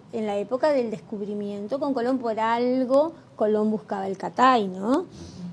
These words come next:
Eh, hay distintas formas de café. Nosotros to-, leemos la borra de café hoy en día y desde el descubrimiento de América,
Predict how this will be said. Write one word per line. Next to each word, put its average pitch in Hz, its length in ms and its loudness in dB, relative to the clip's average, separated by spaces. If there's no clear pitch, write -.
Eh, 262 360 8
hay 339 160 8
distintas 370 460 2
formas 233 360 2
de 214 100 2
café. 202 300 -4
Nosotros 254 400 4
to-, 233 160 0
leemos 240 380 2
la 254 120 2
borra 226 320 2
de 226 100 0
café 220 360 -2
hoy 254 220 2
en 254 160 0
día 233 320 -4
y 208 120 -4
desde 202 760 2
el 185 80 -6
descubrimiento 202 600 -4
de 240 120 2
América, 262 520 0